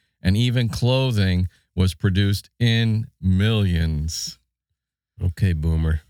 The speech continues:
Speaker 1: Yeah. Um, I tell you, i-, i-, it's really funny to look at some of this stuff in hindsight, isn't it?
Speaker 2: Yeah.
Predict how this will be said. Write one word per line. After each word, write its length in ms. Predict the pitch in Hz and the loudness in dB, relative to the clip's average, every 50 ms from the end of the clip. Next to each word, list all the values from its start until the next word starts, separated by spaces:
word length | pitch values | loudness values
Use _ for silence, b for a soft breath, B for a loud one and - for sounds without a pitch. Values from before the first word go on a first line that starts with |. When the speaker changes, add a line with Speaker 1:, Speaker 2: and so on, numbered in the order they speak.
| - | -2
Speaker 1:
Yeah. 480 | 107 104 101 107 107 104 101 95 90 90 92 98 - | 0 0 2 2 2 2 2 2 0 0 0 -2 0
Um, 600 | - 104 104 104 104 104 104 101 98 98 98 98 90 82 - _ _ _ _ _ _ _ _ _ _ _ _ _ _ _ _ _ _ _ _ _ _ _ _ _ _ _ _ - - _ _ _ - | 0 0 2 2 2 2 2 2 2 0 0 0 -2 -4 -8 _ _ _ _ _ _ _ _ _ _ _ _ _ _ _ _ _ _ _ _ _ _ _ _ _ _ _ _ -20 -20 _ _ _ -2
I 140 | 95 104 110 | 0 0 0
tell 320 | 104 - - 123 117 117 | 0 0 0 0 2 2
you, 200 | 110 98 87 85 80 73 _ _ _ _ _ _ _ _ _ _ _ _ _ _ _ _ _ _ _ _ - - | 2 2 0 0 -2 -4 _ _ _ _ _ _ _ _ _ _ _ _ _ _ _ _ _ _ _ _ -6 -2
i-, 40 | 101 | -2
i-, 320 | 104 92 - - 110 98 - - | -2 -2 -2 -2 -2 -2 -2 -4
it's 420 | 110 120 120 110 - - - - | -2 0 0 0 -2 -4 -8 -6
really 480 | - 120 127 139 156 160 160 151 139 117 | -2 -2 0 0 0 -2 -2 -2 -2 -2
funny 460 | - - - 117 117 120 110 101 92 | -2 -2 0 0 2 2 2 0 0
to 160 | 87 - 110 | 0 0 0
look 260 | 98 101 104 107 - | 2 2 2 0 0
at 220 | - 95 82 - - | -2 -4 -4 -6 -8
some 260 | - - 110 101 101 | -2 0 2 2 2
of 60 | 98 | 2
this 160 | 95 92 92 | 2 0 0
stuff 340 | - - - 98 95 98 101 | 0 0 0 0 0 0 0
in 80 | 101 92 | 0 0
hindsight, 720 | 87 90 107 98 101 98 92 87 - - 85 82 80 82 | 2 2 2 2 2 0 0 -2 -2 -2 -2 0 0 0
isn't 300 | 87 95 101 117 117 117 | 0 0 2 2 0 0
it? 160 | 123 123 104 | 0 0 2
Speaker 2:
Yeah. 300 | 95 92 87 90 90 90 | 2 2 2 2 2 0